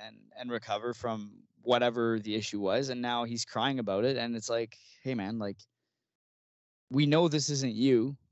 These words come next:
Find yourself again, and, like, I want him back. I want him ready to go next year. Like, that should be the mindset. Sure, I don't care if they shut him down. Great, but start to, like, come on, don't pull a fit, dude. You're a professional ball player.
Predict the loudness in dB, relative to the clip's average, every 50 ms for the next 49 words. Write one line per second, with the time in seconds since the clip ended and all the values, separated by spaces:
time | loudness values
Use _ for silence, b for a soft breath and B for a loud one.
0 | _ _ _ _ _ _ _ _ _ _ _ _ _ _ _ _ _ _ _ -20
1 | -8 0 2 2 4 4 4 2 2 0 0 0 -2 -2 -2 -4 -2 -2 0 0
2 | 0 -2 -4 -6 -10 _ _ _ _ _ _ -2 0 0 2 2 2 2 2 2
3 | 2 2 2 2 2 2 0 0 -2 -8 -14 -20 _ -4 0 2 4 4 4 4
4 | 2 2 0 0 0 0 0 -2 -2 0 2 2 2 2 0 -4 -6 -8 -8 -8
5 | -8 -6 -8 -8 -6 -2 -4 -2 -4 -4 -8 -8 -8 -6 -4 -2 -2 -2 -2 -4
6 | -6 -6 -6 -8 -8 -8 -10 _ _ _ _ _ _ _ _ _ _ _ _ -8
7 | -2 0 0 0 0 -2 _ _ _ _ _ _ -4 -2 0 0 0 -2 -4 -2
8 | -2 -2 -2 -2 -4 -6 -4 -2 -4 -4 -4 -4 -6 -6 -8 -8 -12 -16 _ -10
9 | -4 -2 -2 -2 -4 -6 _ _ _ _ _ _ _ _ -6 -6 -6 -8 -10 -4
10 | 0 0 0 0 0 -4 -4 -4 -4 -4 _ -10 -10 -10 -10 -10 -16 -18 _ _
11 | _ _ _ _ _ _ _ _ -20 -20 -16 -8 -6 -4 -2 -2 -2 -2 -2 -2
12 | -2 -4 -4 _ 0 0 2 2 2 -2 -4 -4 _ 2 2 2 0 -4 -8 -6
13 | -6 -6 -6 -4 2 2 2 2 2 -2 -8 -6 -2 0 0 0 0 -2 -4 -4
14 | -6 -6 -4 -2 2 4 4 4 4 2 -2 -6 -6 -6 -6 -10